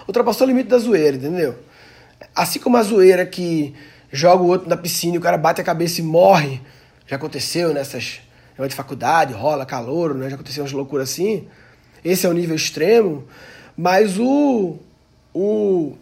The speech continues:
a violência mental também é foda. Não só a violência física de empurrar, de fazer uma coisa assim, um dano físico, né?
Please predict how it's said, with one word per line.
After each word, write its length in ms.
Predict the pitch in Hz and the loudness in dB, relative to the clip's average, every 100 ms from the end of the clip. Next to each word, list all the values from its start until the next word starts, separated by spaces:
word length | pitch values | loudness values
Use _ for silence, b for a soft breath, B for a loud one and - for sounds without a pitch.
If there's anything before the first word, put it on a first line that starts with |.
| _ _ _ - _ _ | _ _ _ -20 _ _
a 60 | 147 | -8
violência 1000 | 151 214 185 190 190 185 170 151 135 127 - _ b b b - | 2 4 6 6 4 2 0 0 -2 -8 -14 _ b b b -4
mental 880 | 180 170 - 151 196 226 160 139 - _ _ _ _ _ | -2 -2 0 4 6 6 2 -6 -20 _ _ _ _ _
também 300 | 247 214 - | -4 0 -2
é 60 | - | -4
foda. 560 | - 156 139 127 120 - _ b b _ | -2 0 0 -4 -14 -20 _ b b _
Não 120 | 143 165 | -8 -4
só 140 | 180 | -4
a 40 | |
violência 340 | 165 165 160 165 | -2 -2 -2 -6
física 420 | - 165 147 143 | -8 -8 -6 -6
de 120 | 147 | -6
empurrar, 440 | 147 135 120 151 147 | -8 -8 -6 -4 -4
de 80 | |
fazer 240 | - 139 135 | -6 -8 -8
uma 80 | 131 | -8
coisa 220 | 143 135 | -10 -10
assim, 340 | 131 139 131 131 b b - | -10 -10 -12 -14 b b -16
um 80 | 139 | -6
dano 180 | 147 151 | -4 -4
físico, 460 | - 151 139 131 | -6 -10 -8 -10
né? 160 | 135 | -10